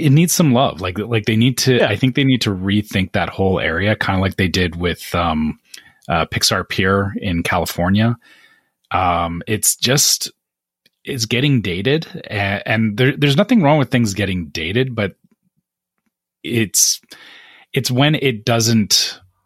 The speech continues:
Speaker 1: draw people in anymore, right? Like,
Speaker 2: Yeah,
Speaker 1: when, when it
Speaker 2: yeah.
Speaker 1: becomes a whole section of the park, like, like, you know, sorry, Dinosaur, I like Dinosaur, but it's no Indiana Jones, for those that know.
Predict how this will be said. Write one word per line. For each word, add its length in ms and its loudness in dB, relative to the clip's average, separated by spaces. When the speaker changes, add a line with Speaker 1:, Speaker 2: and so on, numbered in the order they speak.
Speaker 1:
draw 340 0
people 360 -4
in 200 -8
anymore, 420 -12
right? 360 -2
Like, 180 -4
Speaker 2:
Yeah, 140 2
Speaker 1:
when, 100 -4
when 140 2
it 60 -2
Speaker 2:
yeah. 80 -4
Speaker 1:
becomes 240 0
a 60 2
whole 220 0
section 420 0
of 100 -4
the 60 -4
park, 300 -2
like, 180 -2
like, 260 -6
you 80 -6
know, 60 -6
sorry, 380 -2
Dinosaur, 720 2
I 100 -4
like 280 -2
Dinosaur, 480 2
but 120 -4
it's 180 -6
no 140 0
Indiana 380 4
Jones, 420 0
for 160 -2
those 280 0
that 100 -2
know. 320 -2